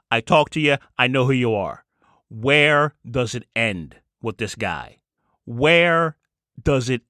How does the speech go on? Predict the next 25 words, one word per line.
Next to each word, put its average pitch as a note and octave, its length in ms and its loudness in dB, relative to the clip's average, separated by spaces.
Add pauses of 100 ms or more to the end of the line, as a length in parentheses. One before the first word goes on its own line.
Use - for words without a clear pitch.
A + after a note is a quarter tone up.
(140)
end? D#2+ 460 -2 (320)
Consistent F3+ 840 -2 (440)
and C#3 220 2
reasonable. A2 600 -2 (400)
Let's C3+ 260 0
move D3+ 260 4
on B2+ 180 2
to A2 120 0
Hunter A2 200 -2
Biden. D#2+ 380 -6 (960)
His G3+ 320 0
legal G3 340 0
issues F#3 540 -2 (400)
are A2+ 180 4
extremely G3 640 -2
convoluted E3+ 720 0
and G#2 160 -4
hard C3+ 240 4
to C3 60 -2
follow, G2 500 -2 (280)
so - 200 -2
I'm A#2 240 0
going D#3+ 360 0
to C3 160 -6
simplify B2+ 840 2